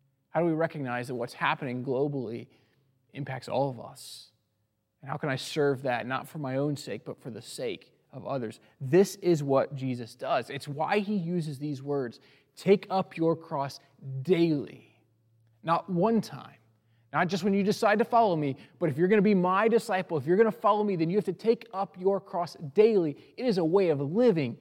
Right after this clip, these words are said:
It is a way of life. It's a decision we have to make every morning. Because if we don't, we're not gonna be able to submit to anyone, let alone Jesus. And he's our model. He's the one who came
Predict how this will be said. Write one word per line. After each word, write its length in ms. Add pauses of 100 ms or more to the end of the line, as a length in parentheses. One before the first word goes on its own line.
(100)
It 320
is 300
a 160
way 300
of 260 (100)
life. 640 (1200)
It's 100
a 60
decision 440
we 80
have 100
to 60
make 220
every 200
morning. 400 (680)
Because 180
if 60
we 80
don't, 420 (800)
we're 80
not 60
gonna 80
be 80
able 120
to 60
submit 280
to 100
anyone, 580
let 120
alone 280
Jesus. 600 (960)
And 100
he's 180
our 60
model. 440 (640)
He's 160
the 60
one 100
who 60
came 360